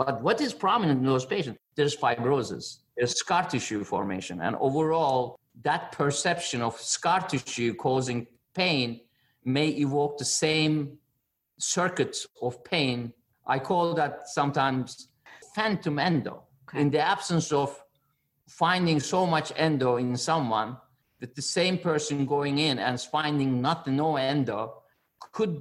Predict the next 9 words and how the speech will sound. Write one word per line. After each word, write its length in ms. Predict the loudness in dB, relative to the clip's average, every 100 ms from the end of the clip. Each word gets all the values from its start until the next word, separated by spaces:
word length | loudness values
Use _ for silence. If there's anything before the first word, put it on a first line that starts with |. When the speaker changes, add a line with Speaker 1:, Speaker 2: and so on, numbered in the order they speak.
| 2
Speaker 1:
be 80 | 2 0 -4 -2
also 380 | -2 0 0 2 2 0 -6 -18 _ -4
characterized 640 | 0 2 0 0 0 2
as 140 | -2 -2
phantom 340 | -2 0 0 0 0
endo 280 | -2 -2 -2 -2 -6 -18 -20 _ -8
or 220 | 0 2 2 0 -4 -12
central 640 | -10 -2 0 0 0 2 2 0 -8 -2
pain, 340 | 0 2 0